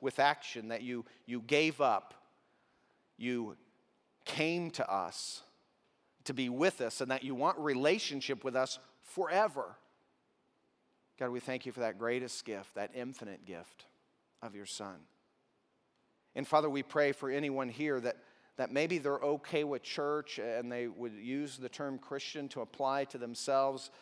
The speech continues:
but, but really they've always kept you at an arm distance. And Father, actually maybe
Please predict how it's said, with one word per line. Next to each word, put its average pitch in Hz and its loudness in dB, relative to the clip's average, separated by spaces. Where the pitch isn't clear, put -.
but, - -2
but 131 -4
really 131 -2
they've 117 0
always 127 0
kept - -4
you 123 -6
at 110 0
an 107 -6
arm 110 -4
distance. - -8
And 107 -14
Father, 107 0
actually 101 -8
maybe 104 -8